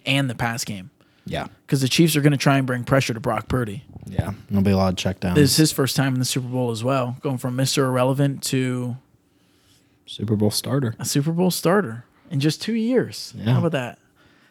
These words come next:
Speaker 1: It's really insane, honestly. I wanna, like, ask you, uh, if you had to give, like, your favorite bet for as of right now, you know, what would it be? But am I reaching right now with that,
Speaker 2: Favorite
Speaker 1: that
Speaker 2: bet?
Speaker 1: question? Like, if you had to place something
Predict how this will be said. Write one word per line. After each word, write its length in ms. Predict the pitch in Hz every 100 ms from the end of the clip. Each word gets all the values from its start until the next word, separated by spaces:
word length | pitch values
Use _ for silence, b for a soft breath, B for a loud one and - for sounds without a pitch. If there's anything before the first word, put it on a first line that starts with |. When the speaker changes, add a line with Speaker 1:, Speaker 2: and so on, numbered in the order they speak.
| b
Speaker 1:
It's 100 | -
really 280 | 131 139 120
insane, 480 | 104 - 117 107 104
honestly. 540 | 127 117 113 - 143 123 _ - -
I 80 |
wanna, 260 | 165 214 220
like, 240 | 185 156
ask 320 | 147 147 139 -
you, 340 | 147 147 143
uh, 120 | 135
if 120 | 127 -
you 80 |
had 200 | 139 135
to 60 | 131
give, 320 | 131 127 123
like, 220 | 123 120
your 80 | 131
favorite 320 | 113 123 113 110
bet 280 | 110 107 -
for 120 | -
as 180 | 117 110
of 100 | 110
right 200 | 113 107
now, 420 | 107 92 87 131 - _ _
you 120 | 165
know, 100 | 117
what 140 | 113 110
would 100 | 101
it 80 | -
be? 200 | 101 98
But 140 | -
am 100 | 113
I 80 | 117
reaching 380 | 110 117 - 120
right 160 | 120 123
now 180 | 120
with 100 | 120
that, 100 | -
Speaker 2:
Favorite 280 | 131 104 110
Speaker 1:
that 60 | 87
Speaker 2:
bet? 160 | 87 113
Speaker 1:
question? 320 | 113 - 151 B B -
Like, 160 | 202
if 100 | 202 208
you 260 | 226 220
had 240 | 202 220 214
to 80 |
place 280 | 202 190 175
something 500 | - 151 139 160 101